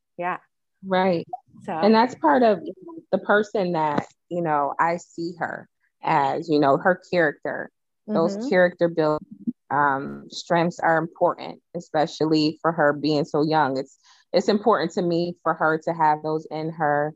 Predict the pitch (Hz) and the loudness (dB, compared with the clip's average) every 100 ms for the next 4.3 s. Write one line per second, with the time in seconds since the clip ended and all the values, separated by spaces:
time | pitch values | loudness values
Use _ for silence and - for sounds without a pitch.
0 | _ 156 151 143 135 135 - _ _ _ | _ -4 0 2 2 -2 -8 _ _ _
1 | - 143 139 135 135 - 139 151 151 156 | -4 0 2 2 0 -2 -6 -6 -6 -10
2 | _ 143 135 131 143 143 - - 143 135 | _ -10 -10 -12 -8 -8 -4 2 4 4
3 | - 131 131 - _ _ _ 165 165 151 | 0 -6 -6 -8 _ _ _ -2 2 4
4 | 147 131 | 6 4